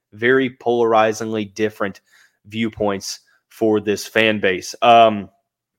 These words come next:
I think that they're going to be improved, but how much is the question. So obviously we will be, uh, getting those answers here in, uh, a little over a month. Um, I personally am in the wait and see approach.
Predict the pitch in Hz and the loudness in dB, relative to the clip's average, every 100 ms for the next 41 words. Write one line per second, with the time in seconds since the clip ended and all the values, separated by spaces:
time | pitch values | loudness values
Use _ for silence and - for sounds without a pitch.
0 | _ _ _ _ - 135 170 165 165 165 | _ _ _ _ 0 2 2 0 0 0
1 | 127 _ _ 143 190 175 123 98 - 95 | -2 _ _ 2 2 0 -4 -4 -4 -8
2 | 80 _ _ - 107 131 135 139 117 - | -8 _ _ -8 -2 0 2 0 -2 -6
3 | - 113 107 - 110 - 160 135 - 95 | -8 -8 -8 -12 -14 -2 -2 0 -4 -8
4 | - - _ - 117 107 107 113 110 113 | -10 -20 _ -2 0 0 0 -2 -4 -6
5 | 104 - 104 113 110 104 101 107 104 _ | -6 -8 -10 -6 -4 -4 -4 -6 -6 _
6 | _ _ - _ _ _ - 127 123 185 | _ _ -20 _ _ _ -2 -2 4 4
7 | 175 170 151 160 160 175 165 151 - 160 | 6 4 4 4 2 2 2 2 -4 0
8 | 156 - 139 135 - _ _ _ _ _ | 2 2 -2 -2 -10 _ _ _ _ _
9 | - 135 127 123 113 123 156 151 - 131 | -4 0 2 0 -2 -4 0 0 0 -2
10 | 120 - 107 104 131 127 120 - _ _ | -2 -4 -6 -2 0 0 -2 -16 _ _
11 | 110 107 107 - _ _ - 160 202 196 | -6 -4 -4 -8 _ _ 0 2 2 0
12 | 185 - 185 - 160 165 160 139 143 123 | -4 -4 -8 -6 -4 -4 -2 -2 -2 -4
13 | 131 - 143 143 135 143 139 151 - | -10 -10 -8 -6 -6 0 0 0 -6